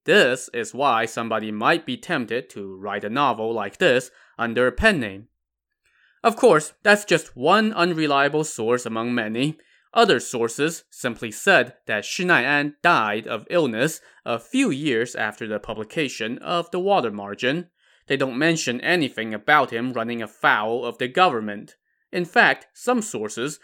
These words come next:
say the new Ming Dynasty government tried time and again to give him a job, but he steadfastly refused. But really, when it comes down to it, like I said before,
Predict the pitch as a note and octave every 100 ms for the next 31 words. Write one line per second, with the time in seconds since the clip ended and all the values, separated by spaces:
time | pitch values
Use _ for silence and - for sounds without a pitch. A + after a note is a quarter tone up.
0 | _ - C3 A#2+ A2+ A#2+ E3 A#2+ A2+ C3
1 | D3+ E3 F3 B2+ A#2+ G#2+ F3 F#3+ A#2 A2
2 | D3+ - _ - - A2+ A2 - A#2 G#2+
3 | B2 C3 B2 A3+ E3+ A2 A2 G#2 G#3 G#3+
4 | B2 A2+ - F3+ A2+ C3 - _ _ -
5 | B2+ C3 - B2 A2 - - D#3+ D#3+ -
6 | F3 B2+ - A2+ C3 D3+ C#3+ C#3+ A3 E3+
7 | G2+ - - _ _ _ _ - A#3 A#3+
8 | G#3 E3+ D#3 E3 D#3 _ D3 D3+ D#3+ E3+
9 | - D3 C#3 C#3 B2+ B2+ - - B2 B2+
10 | C3+ C3+ C3+ C#3 E3 - A2+ B2